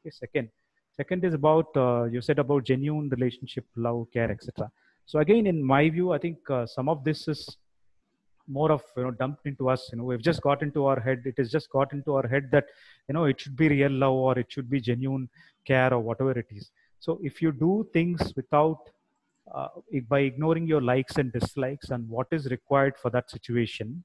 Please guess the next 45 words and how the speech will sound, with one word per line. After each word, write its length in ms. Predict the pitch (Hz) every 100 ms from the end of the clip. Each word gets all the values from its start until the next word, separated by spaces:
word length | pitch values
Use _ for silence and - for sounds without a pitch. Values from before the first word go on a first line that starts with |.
| _
selflessly, 720 | - 147 147 - 127 - 117
because 240 | 123 151
obviously 540 | 143 131 156 - 160 160 - - - _
if 200 | 143 139
you 340 | 143 147 143 147
ignore 440 | 135 127 160 175
your 220 | 135 143
likes 340 | 131 131 143 -
and 140 | 135
dislikes, 640 | 120 - 139 117 117 _ - _ _ -
then 120 | 160
you 100 | 156
will 100 | 147
obviously 520 | 139 143 160 - 170
do 300 | 143 165 214 _ _
what 200 | 139 139
is 120 | 160
required 420 | 139 - 147 147 -
for 80 | 139
the 100 | 135
situation, 640 | 120 - 131 117 120 110
selfless, 680 | - 147 139 127 113 - _ _ _ _ _ _ -
regarding 560 | 131 156 160 160 151 147
whether 260 | 151 127 143
even 280 | 131 143 156
if 140 | -
you 80 | 131
dislike 500 | 120 - 139 143 139
or 140 | 127
even 240 | 127 139 139
if 120 | -
you 80 | 123
like 280 | 123 131
something 400 | - 127 117 135 127 _ -
else, 320 | 147 127 165 - _ _ -
you 60 |
will 80 | 143
still 280 | 139 185 190 160
do 80 | 165
what 260 | 143 139
is 140 | 160 139
required 360 | - 139 143 139
to 60 |
the 100 | 127
other 180 | 117 117